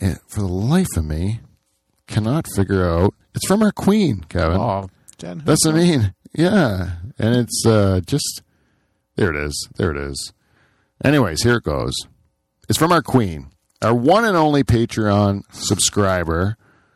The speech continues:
Speaker 2: Keeps the show going.
Speaker 1: Keeps the blights on here.
Speaker 2: Yep.
Speaker 1: And without her, we'd be nothing. Anyone else, if any of you listeners weren't such cheap pricks, you would at least give five bucks on Patreon. But no,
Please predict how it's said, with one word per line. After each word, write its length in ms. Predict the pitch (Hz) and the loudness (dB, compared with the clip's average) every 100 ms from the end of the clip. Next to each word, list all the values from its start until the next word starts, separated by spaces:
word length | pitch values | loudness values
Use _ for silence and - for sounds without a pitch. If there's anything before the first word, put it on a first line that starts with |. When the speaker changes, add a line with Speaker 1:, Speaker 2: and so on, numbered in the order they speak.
| _ _ | _ _
Speaker 2:
Keeps 220 | - 123 | -8 -6
the 100 | 120 | -6
show 240 | 104 120 104 | -6 -6 -6
going. 400 | 98 101 104 101 | -6 -8 -10 -10
Speaker 1:
Keeps 260 | - 180 - - | -4 -2 -2 -4
the 100 | 147 | -2
blights 460 | 147 156 - - | -2 -2 -2 0
on 220 | 113 90 | 0 0
here. 340 | 87 80 80 98 | -4 -4 -2 -2
Speaker 2:
Yep. 160 | 123 - _ _ _ _ - | -4 -8 _ _ _ _ -2
Speaker 1:
And 340 | 104 107 110 | 2 4 4
without 340 | 123 160 180 | 4 4 2
her, 300 | 156 127 120 | 2 2 2
we'd 260 | 104 - 113 | 2 2 0
be 120 | 101 | 0
nothing. 500 | 95 92 87 117 123 | -2 -4 -4 -4 -2
Anyone 440 | - 156 185 170 131 | -2 0 0 0 2
else, 320 | 107 113 - | 2 0 -2
if 100 | 104 | -2
any 200 | 131 175 | 0 0
of 80 | 165 | 0
you 140 | 143 | 0
listeners 380 | 110 107 - 104 | 0 0 0 -2
weren't 140 | 98 98 | -2 -2
such 160 | 98 - _ | -4 -6 _
cheap 300 | - 151 160 - | -4 -4 -6 -8
pricks, 380 | 90 80 90 - - _ _ - | -4 -2 -4 -8 -12 _ _ -2
you 140 | 101 | 2
would 140 | 110 107 | 4 2
at 40 | |
least 320 | 117 170 190 | 2 0 0
give 200 | - 98 | -2 -4
five 360 | - 113 127 117 | -4 0 0 0
bucks 240 | 101 101 | -2 -4
on 220 | 101 92 92 | -4 -6 -6
Patreon. 720 | - 95 - 87 85 110 135 | -4 -4 -4 -4 -2 0 0
But 140 | - - | -2 -4
no, 440 | - 135 151 165 | 0 0 0 -2